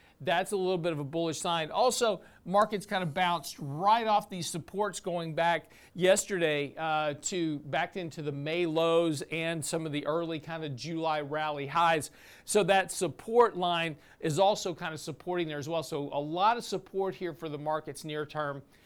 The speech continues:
Again, don't get <laughs> overly excited. Don't say, "Oh, Lance said the bottom's in, I'm gonna buy a bunch of stuff." But what I'm saying is there's some very important support where market held yesterday.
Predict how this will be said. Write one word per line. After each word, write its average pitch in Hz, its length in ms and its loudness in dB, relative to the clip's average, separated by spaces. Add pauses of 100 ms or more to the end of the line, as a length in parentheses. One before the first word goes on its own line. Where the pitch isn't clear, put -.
(240)
Again, 156 600 0
don't 165 260 -4
get 208 140 -2
<laughs> 214 80 4
overly 202 280 2
excited. 208 600 -2 (260)
Don't 185 180 0
say, 208 180 2
"Oh, 240 200 6
Lance 226 280 2
said 226 200 0
the 226 60 2
bottom's 220 460 6
in, 214 160 4
I'm 202 80 -2
gonna 196 160 2
buy 190 220 4
a 185 80 2
bunch 165 240 -2
of 165 80 -4
stuff." 214 320 4 (400)
But 202 180 6
what 190 120 0
I'm 175 80 -4
saying 202 240 -2
is 160 120 -4
there's 156 160 -6
some 143 220 -8
very 180 280 0
important 185 420 -4
support 170 500 -6
where 147 140 -4
market 156 380 -2
held 208 380 0
yesterday. 139 600 -4